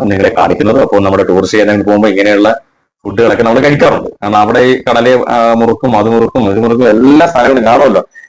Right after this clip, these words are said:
ബദാം പാൽ എന്ന് പറഞ്ഞ സാധനം ഇപ്പം ദേ ശരിക്കും വിൽക്കുന്നുണ്ട് എല്ലാ വിനോദസഞ്ചാര കേന്ദ്രങ്ങളിലും. ഭയങ്കര ടേസ്റ്റിയാണ്. അപ്പോൾ ഇതുപോലെയുള്ള കാഴ്ചകൾ ഗ്രീൻ ഡിവിഷൻ ചാനൽ വഴി യാത്രയിൽ കാണുന്ന എല്ലാ കാഴ്ചകളാണ്.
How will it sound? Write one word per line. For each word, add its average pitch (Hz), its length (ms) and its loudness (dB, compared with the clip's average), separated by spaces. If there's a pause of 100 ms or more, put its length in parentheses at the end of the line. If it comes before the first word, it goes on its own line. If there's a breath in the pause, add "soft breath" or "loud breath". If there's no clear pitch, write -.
ബദാം 135 360 2
പാൽ 160 180 2
എന്ന് 151 120 0
പറഞ്ഞ 127 200 -2
സാധനം 117 200 -2
ഇപ്പം 113 260 -6 (100)
ദേ 113 260 -2
ശരിക്കും 110 480 -2
വിൽക്കുന്നുണ്ട് 101 380 0 (400 loud breath)
എല്ലാ 123 260 0
വിനോദസഞ്ചാര 107 600 0
കേന്ദ്രങ്ങളിലും. 92 500 -2 (260 soft breath)
ഭയങ്കര 147 240 2
ടേസ്റ്റിയാണ്. 113 580 -2
അപ്പോൾ 120 340 -2
ഇതുപോലെയുള്ള 147 540 2
കാഴ്ചകൾ 120 540 2
ഗ്രീൻ 107 300 -4
ഡിവിഷൻ 117 240 -4
ചാനൽ 113 120 0
വഴി 113 320 -2
യാത്രയിൽ 110 380 -4
കാണുന്ന 113 220 0
എല്ലാ 123 280 2
കാഴ്ചകളാണ്. 131 460 0